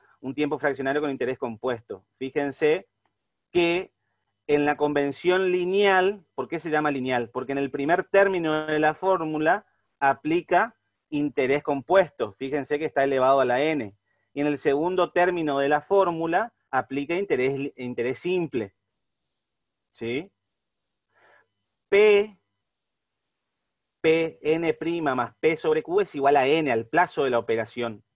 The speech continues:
¿sí? Entonces, fíjense, a ver si ustedes ven mi mouse ahí. En esta parte donde estamos, bueno, en esta parte,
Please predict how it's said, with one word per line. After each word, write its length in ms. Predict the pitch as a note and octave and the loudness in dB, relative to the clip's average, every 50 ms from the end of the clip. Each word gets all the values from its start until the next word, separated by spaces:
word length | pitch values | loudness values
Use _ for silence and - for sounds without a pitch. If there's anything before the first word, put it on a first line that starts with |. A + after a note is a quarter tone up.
| _ _ _ | _ _ _
¿sí? 260 | - A2+ B2+ D#3 - _ _ _ - _ _ _ _ _ | -10 -8 -8 -8 -10 _ _ _ -20 _ _ _ _ _
Entonces, 920 | D3+ D3 C#3+ C#3+ C3+ - F3 F3+ F3+ E3+ D#3 C3+ - B2 G#2 F#2+ - _ _ _ _ _ | 0 2 2 0 -2 2 2 4 4 2 0 -2 -4 -4 -4 -4 -6 _ _ _ _ _
fíjense, 640 | - C#3+ D3+ C#3 D#3 C#3+ C3+ - D3 C#3 B2 G2 - _ _ _ _ _ _ _ _ _ _ _ _ _ _ _ _ _ _ _ _ _ _ - _ _ _ _ _ _ _ | -8 -8 -4 -4 -4 -4 -4 -2 -2 -2 -2 -4 -6 _ _ _ _ _ _ _ _ _ _ _ _ _ _ _ _ _ _ _ _ _ _ -20 _ _ _ _ _ _ _
a 60 | A2 | -10
ver 140 | A2 A2 A2 | -10 -10 -10
si 120 | - A#2+ | -10 -16
ustedes 280 | G2+ - - A2+ A2 A2 | -14 -8 -6 -4 -2 -2
ven 180 | A2+ A2+ A#2 | -4 -4 -6
mi 100 | A#2 A2 | -8 -10
mouse 360 | G#2+ A2 A2 A#2 A2+ A2 _ - | -10 -8 -8 -8 -8 -10 _ -12
ahí. 300 | G#2 G#2 G#2 A2+ B2 - _ | -10 -10 -8 -10 -12 -12 _
En 160 | B2 C3+ C#3 | -6 -4 -4
esta 360 | F#3 G3 - A3+ F#3+ - - | -4 -2 0 0 0 0 2
parte 680 | - G3 F#3 F3+ D#3 C#3 - _ D3 C#3+ E3+ F#3+ F3+ _ _ | 4 4 4 4 4 0 -2 _ 0 0 0 -2 -6 _ _
donde 240 | - A#2+ A#2+ A#2 | -10 -8 -6 -6
estamos, 520 | A2+ - B2+ C3 C#3+ D3 C#3+ C3 B2+ _ _ _ _ _ _ _ _ _ _ _ | -6 -6 -6 -6 -4 -6 -8 -10 -14 _ _ _ _ _ _ _ _ _ _ _
bueno, 240 | _ F#2+ F#2 - _ _ | _ -20 -20 -20 _ _
en 100 | G#2+ A2+ | -14 -12
esta 300 | C3 C#3 - D#3 - - | -12 -4 -2 -2 0 2
parte, 640 | - E3 D#3+ D3+ C3+ A#2+ - - B2+ C#3 E3 - | 2 4 4 4 2 -2 -4 -4 -6 -6 -6 -6